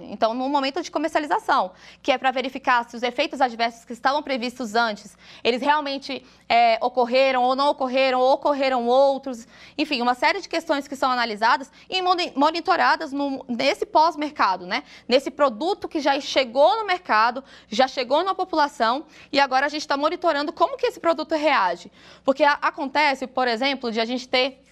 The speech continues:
alguns produtos, é, anualmente são feitos vários lançamentos de produtos. E acontece de você ter alguma reação, por exemplo, adversa, que não tava estabelecida em, em bula,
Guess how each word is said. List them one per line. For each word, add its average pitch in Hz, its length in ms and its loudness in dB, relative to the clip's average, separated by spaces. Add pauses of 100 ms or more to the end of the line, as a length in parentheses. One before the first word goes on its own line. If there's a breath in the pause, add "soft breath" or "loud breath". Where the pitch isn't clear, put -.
(260 soft breath)
alguns 254 280 0
produtos, 269 380 -6 (400)
é, 262 260 0
anualmente 294 640 0
são 277 180 -4
feitos 302 380 -4
vários 254 340 0
lançamentos 294 520 -4
de 269 60 -12
produtos. 240 500 -8 (480 loud breath)
E 294 100 0
acontece 302 560 -2
de 233 100 -10
você 277 240 -4
ter 269 140 -4
alguma 277 560 -2
reação, 247 480 -2
por 233 120 -6
exemplo, 214 240 -4
adversa, 214 600 -2 (340 loud breath)
que - 100 -4
não 359 100 2
tava 339 160 0
estabelecida 320 500 -2
em, 349 240 -6
em 320 100 -2
bula, 277 440 0